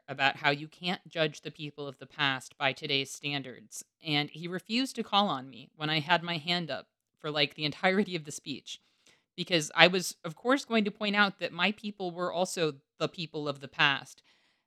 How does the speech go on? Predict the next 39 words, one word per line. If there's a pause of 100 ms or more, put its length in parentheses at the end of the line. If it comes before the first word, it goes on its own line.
(160)
And
we
knew
it
was
wrong
to
slaughter
and
displace
us
back
then. (800)
But (240)
there's
this
sort
of
colonial
mentality (120)
that
you
can't
judge
someone (120)
for
hurting
other
people (100)
if
they
didn't (100)
think
they
were
wrong
to
do
it,